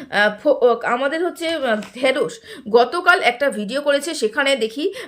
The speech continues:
লিগ্যাল অ্যাডভাইজারকে চাটছে, একদম পা দিয়ে চেটে মধুর বাণী বলে বলে পা দিয়ে চে-, পা দিয়ে চেটে মাথা অবধি নিয়ে চলে যাচ্ছে। হ্যাঁ, মানে এমন চাটার চাটছে, এমন চাটার চাটছে, মানে কদিন আগে যে ভুলেই গেছিল, আহ, যে এই ম্যাডামকে,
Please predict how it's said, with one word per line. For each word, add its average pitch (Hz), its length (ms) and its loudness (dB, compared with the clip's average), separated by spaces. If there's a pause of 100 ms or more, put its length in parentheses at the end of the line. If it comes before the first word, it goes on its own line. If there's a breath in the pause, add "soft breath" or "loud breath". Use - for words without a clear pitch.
লিগ্যাল 269 400 2
অ্যাডভাইজারকে 269 640 2
চাটছে, - 580 0
একদম 220 300 -4
পা 262 420 0
দিয়ে 339 280 -6
চেটে 277 400 -4
মধুর 226 500 -2
বাণী 330 260 0
বলে 277 260 -2
বলে 277 200 0
পা 220 240 0
দিয়ে 294 200 -6
চে-, 262 180 -10 (260 loud breath)
পা 233 200 4
দিয়ে 294 180 -2
চেটে 294 220 -4
মাথা 269 340 -4
অবধি 285 220 -2
নিয়ে 220 200 0
চলে 175 220 -4
যাচ্ছে। - 420 -8
হ্যাঁ, 214 280 6 (380 loud breath)
মানে 247 160 0
এমন 277 520 -2
চাটার 370 300 0 (100)
চাটছে, 240 540 -2
এমন 262 400 -2
চাটার 359 300 0 (120)
চাটছে, 220 600 -4 (280 loud breath)
মানে 233 260 0
কদিন 214 340 2
আগে 330 260 2
যে 247 220 4
ভুলেই 269 460 -2
গেছিল, 359 420 2
আহ, 226 520 -6
যে 226 340 4
এই 302 420 -2
ম্যাডামকে, 240 640 2